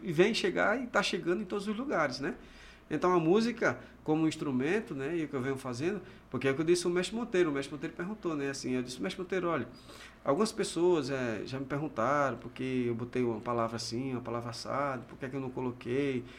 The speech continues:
aquela palavra era pra ter vindo, era vem, não vai, não sei o quê." E aí ele diz, "Continue fazendo do jeito que você tá fazendo."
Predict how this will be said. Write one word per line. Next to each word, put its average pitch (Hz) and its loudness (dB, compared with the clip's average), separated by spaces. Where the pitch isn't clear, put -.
aquela 139 6
palavra 131 6
era 131 0
pra 127 -2
ter 123 -2
vindo, 131 0
era 131 4
vem, 131 0
não 123 0
vai, 120 4
não 117 -2
sei 120 -8
o 120 -6
quê." 135 -2
E 139 2
aí 147 4
ele 151 -4
diz, 143 -4
"Continue 180 -2
fazendo 139 -6
do 120 -4
jeito 208 -4
que - -10
você 180 -12
tá 185 -4
fazendo." 117 -8